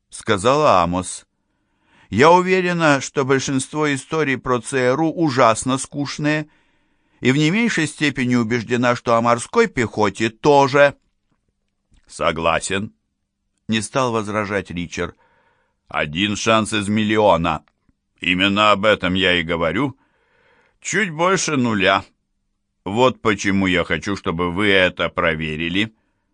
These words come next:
Назовите мою просьбу осмотрительностью с моей стороны. В противном случае я не исполнил бы свой долг. Вы собираетесь снова открыть дело,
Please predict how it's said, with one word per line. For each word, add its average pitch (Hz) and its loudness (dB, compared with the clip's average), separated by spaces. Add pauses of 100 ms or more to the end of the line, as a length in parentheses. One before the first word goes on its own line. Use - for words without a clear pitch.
(600)
Назовите 113 -2
мою 92 -2
просьбу 92 -4 (320)
осмотрительностью 95 -4
с - -16
моей 82 -4
стороны. 78 -6 (760)
В - -20
противном 190 -2
случае 101 -4
я 92 2
не 98 -2
исполнил 139 0
бы 117 0
свой 120 -2
долг. 98 0 (1040)
Вы 104 0
собираетесь 104 0
снова 90 2
открыть 82 -4
дело, 85 0